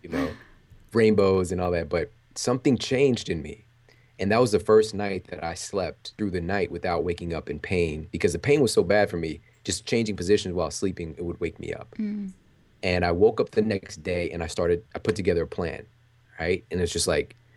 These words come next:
Speaker 1: "This is what I'm gonna do over the next six weeks." Step number one, and that was the closest thing to where I was i-, at that time in my life, because I didn't really understand nutrition. Step
Speaker 2: Mm-hmm.
Speaker 1: number one was to move again. All these doctors were telling me, "Don't move, bed rest, you know,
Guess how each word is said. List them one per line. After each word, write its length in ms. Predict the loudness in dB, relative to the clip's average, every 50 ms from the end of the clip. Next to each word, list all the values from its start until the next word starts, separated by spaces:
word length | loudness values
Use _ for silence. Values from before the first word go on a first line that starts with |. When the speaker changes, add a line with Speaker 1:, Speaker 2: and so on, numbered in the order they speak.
| _ _
Speaker 1:
"This 140 | 0 2 4
is 40 | 6
what 140 | 6 6 6
I'm 60 | 6
gonna 140 | 6 4 4
do 160 | 4 0 0
over 100 | 0 0
the 60 | 0 -2
next 200 | -2 -4 -6 -8
six 220 | -10 -10 -10 -10 -12
weeks." 300 | -14 -12 -12 -14 -14 -16 _ _
Step 280 | -12 -2 2 2 2 4
number 240 | 4 2 4 4 2
one, 460 | 2 2 2 0 0 -2 -6 -8 -14 -18 _ _ _ _ _ _ -6
and 80 | -2
that 100 | 0 0
was 100 | 2 0
the 60 | 0 -2
closest 480 | -2 0 0 0 0 0 -4 -6 2
thing 200 | 4 4 4 4 0
to 120 | -4 -8
where 340 | -6 -4 -4 -2 -2 -2 -2
I 20 | -2
was 520 | -2 -2 0 0 0 -2 -4 -6 -8 -12 -8 -8
i-, 100 | -8 -6 -6
at 120 | -4 -4
that 120 | -4 -6
time 200 | -4 -6 -4 -4
in 60 | -4 -4
my 140 | -6 -6
life, 260 | -4 -4 -4 -4 -4 -6
because 200 | -6 -6 -4 -4
I 40 | -4
didn't 260 | 0 2 4 4 6
really 200 | 6 4 4 4
understand 400 | 2 0 -2 -2 -2 0 0 0
nutrition. 440 | -2 -2 -4 -4 -4 -4 -6 -8 -8 -12 -18 -20 -20 -20 -20 -16 -6 -4
Step 200 | 2 2 4 6
Speaker 2:
Mm-hmm. 60 | 6
Speaker 1:
number 140 | 4 4 4
one 200 | 4 2 2 2 0
was 120 | -6 -8 -8
to 80 | -6 -4
move 300 | 0 2 2 2 2 -2
again. 340 | -6 -6 -6 -8 -8 -10 -16 _ _ _ _ _ _ _ _ _ _ _ _ _
All 160 | 2 2 4
these 160 | 4 2 2
doctors 380 | 2 2 2 2 0 -2 -6 -10
were 80 | -12 -12
telling 340 | -8 -8 -8 -6 -6 -6
me, 180 | -8 -8 -10 -12 -14 _ _ _
"Don't 220 | -2 -2 -2 -2
move, 420 | -2 -2 -2 -2 -4 -6 -8 -8 _
bed 240 | -2 -2 -2 -2 -4
rest, 540 | -4 -2 -2 -2 -2 -4 -6 -8 -12 -14 -16 -20 _ _ _ _ _ _ _ _ _ -20 -20 -10 _
you 100 | -2 0
know, 240 | 0 0 -2 -4 -8